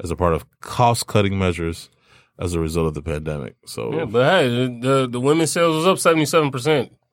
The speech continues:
Speaker 1: Yeah.
Speaker 2: But six hundred people gotta lose their job.
Speaker 1: Yeah, I, mm.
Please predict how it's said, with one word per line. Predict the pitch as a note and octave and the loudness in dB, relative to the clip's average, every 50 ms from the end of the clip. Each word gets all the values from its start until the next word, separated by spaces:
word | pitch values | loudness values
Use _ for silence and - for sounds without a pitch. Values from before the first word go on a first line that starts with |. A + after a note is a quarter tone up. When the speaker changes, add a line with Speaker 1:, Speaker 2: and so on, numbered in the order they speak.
| _ _ _ _ _ _ _ _ _ _ _ _ _ - | _ _ _ _ _ _ _ _ _ _ _ _ _ -8
Speaker 1:
Yeah. | - - | -4 -4
Speaker 2:
But | - - | -2 -2
six | - - - C#3 B2+ | -2 -2 -2 0 2
hundred | - C3+ A#2 A2+ A#2 | 2 2 2 2 0
people | C3+ B2+ A2+ | 0 0 2
gotta | A2+ A#2 A2 A2 | 2 0 0 0
lose | A2 A2+ G#2+ | 0 -2 -2
their | G#2 G#2 | -2 -2
job. | G2 F#2+ G2 F#2 E2+ D#2 - _ _ _ _ _ _ _ _ _ _ _ _ _ _ _ _ - | -2 -2 -4 -4 -4 -8 -12 _ _ _ _ _ _ _ _ _ _ _ _ _ _ _ _ 0
Speaker 1:
Yeah, | E2+ E2 D#2 C#2 | 2 2 4 4
I, | A#1 A1 F2 F#2 D#2 C2 | 2 2 2 2 2 0
mm. | B1+ C2 F2 F2 E2+ E2+ E2 E2 E2 D#2+ D#2 D2 C#2 C#2 - | 0 -2 -2 -2 -2 -2 -2 -2 -4 -4 -6 -6 -6 -8 -10